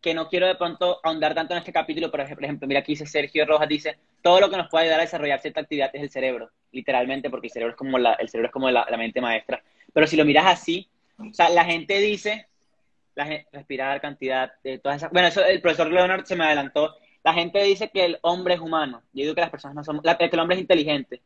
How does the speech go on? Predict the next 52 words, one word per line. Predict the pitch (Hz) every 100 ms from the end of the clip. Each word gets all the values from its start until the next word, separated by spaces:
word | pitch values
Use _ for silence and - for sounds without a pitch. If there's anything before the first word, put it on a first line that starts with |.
| _ _ -
yo |
digo | 175
que | 190
las | 180
personas | 156 160 160
no |
somos | 160 165
inteligentes, | 165 143 143 131 123
lo | 131
único | 143
inteligente | 151 151 135 135
es | 139
el |
cerebro. | 135 127 127 113 - _ _ _ _ _
Porque | 170 170
si | 170
tú | 170
te | 160
pones | 196
a | 196
pensar, | 202 175 147 147 147 -
el | 151
corazón | 156 139 - 156 208 - _ _ _
es | 151 151
algo | 156
mecánico, | 175 135 139 170 - 104 _ _
el | 135
corazón | 135 143 143
no | 156
es | 185
inteligente, | 175 139 143 143
el | 135
corazón | 131 135 135
no | 151 170
bombea | 175 170 165 185 202
siendo | - 156 156
consciente | 160 151 147 143
que | 147
está | -
bombeando. | 131 131 143 139 113 - _ _ _ _ _ _
El | 147 147
corazón | 160 151 147 151
es | 165
una, | 175 180 -
o |
sea, | 175
el | 170
corazón | 165 156 160
es |
como, | 208 196
o | - _ _ -
sea, | 196